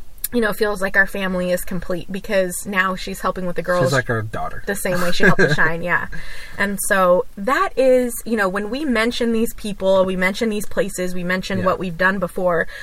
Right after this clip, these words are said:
Speaker 1: we just kind of wanted everyone to have, like, an
Speaker 2: Yeah.
Speaker 1: understanding.
Speaker 2: And so right now, Shine is four.
Speaker 1: Mm-hmm. The girls
Speaker 2: And
Speaker 1: are ten months?
Speaker 2: Sure.
Speaker 1: About ten months,
Speaker 2: We'll call
Speaker 1: yeah.
Speaker 2: it ten.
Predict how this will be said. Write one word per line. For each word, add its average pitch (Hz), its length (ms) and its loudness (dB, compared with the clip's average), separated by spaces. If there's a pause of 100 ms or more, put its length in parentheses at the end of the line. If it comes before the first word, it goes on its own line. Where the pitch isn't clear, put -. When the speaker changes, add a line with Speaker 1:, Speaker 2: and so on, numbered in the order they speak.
(160)
Speaker 1:
we 226 120 0
just 233 180 0
kind 226 180 0
of 190 100 -2
wanted 196 300 0
everyone 175 580 -2
to 190 120 -8
have, 180 260 -2
like, 170 180 -4
an 175 80 -4
Speaker 2:
Yeah. - 80 -6
Speaker 1:
understanding. 165 760 -4 (120)
Speaker 2:
And 123 80 -2
so 139 140 -2
right 135 220 2
now, 120 180 -4
Shine 123 340 -2
is 135 160 -2
four. 104 560 -6
Speaker 1:
Mm-hmm. 190 320 -6 (540)
The 196 100 -8
girls 190 300 0
Speaker 2:
And 190 100 2
Speaker 1:
are 175 260 0 (280)
ten 196 280 -6
months? - 800 0 (580)
Speaker 2:
Sure. - 360 -14
Speaker 1:
About 190 300 0
ten 190 180 -4
months, 170 260 -4
Speaker 2:
We'll - 80 -2
call - 120 -4
Speaker 1:
yeah. 180 140 -6
Speaker 2:
it 185 60 -8
ten. - 160 -8